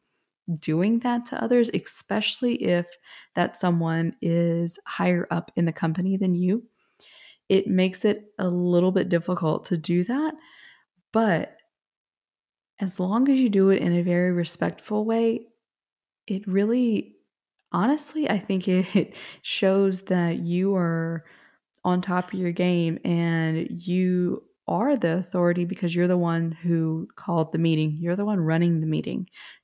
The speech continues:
You're trying to run an effective meeting. And I think that everyone should appreciate that when they may not in the moment, but when they get to the end of the meeting and they actually have stuff that was accomplished and resolved,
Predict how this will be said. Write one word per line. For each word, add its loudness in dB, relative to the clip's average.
You're 0
trying 0
to 0
run 2
an 0
effective -4
meeting. 0
And 0
I 2
think -4
that -6
everyone 0
should -2
appreciate -4
that -2
when 0
they 4
may 4
not 2
in 2
the -2
moment, 2
but 0
when 4
they 4
get 0
to -2
the -2
end 6
of 2
the 2
meeting 2
and 2
they 4
actually -2
have -2
stuff -4
that 0
was -2
accomplished -2
and -2
resolved, -2